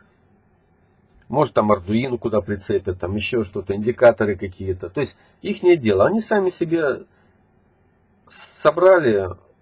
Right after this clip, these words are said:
рассчитали, отдали, им сотню там другую плат этих наделали, и все. А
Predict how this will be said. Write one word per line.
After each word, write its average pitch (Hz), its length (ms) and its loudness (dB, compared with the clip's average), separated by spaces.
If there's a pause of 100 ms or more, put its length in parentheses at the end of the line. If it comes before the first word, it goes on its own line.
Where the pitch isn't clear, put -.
рассчитали, 127 880 2 (840)
отдали, 113 800 6 (120)
им 120 320 -4 (640)
сотню - 400 -4
там 123 200 -2
другую 123 360 2
плат 123 240 6
этих 113 260 -4
наделали, 120 500 0
и 107 40 -2
все. 85 380 -6 (420)
А 110 440 4